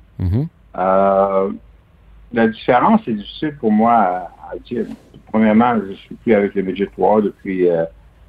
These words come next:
Speaker 2: depuis un an. Là, quand la covid a commencé, euh, euh,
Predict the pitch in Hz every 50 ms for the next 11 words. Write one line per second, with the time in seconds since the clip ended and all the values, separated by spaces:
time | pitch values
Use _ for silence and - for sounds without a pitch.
0 | _ - 101 - - - - 113 110 107 101 101 104 104 107 107 107 117 127 127
1 | 120 110 104 101 95 92 90 90 90 - - _ _ - 110 110 113 110 104 -
2 | 107 98 98 110 113 110 101 95 - - 95 98 95 95 92 - - 120 123 131
3 | 123 98 87 85 85 85 85 - _ _ _ _ _ _ _ - 76 85 87 87
4 | 85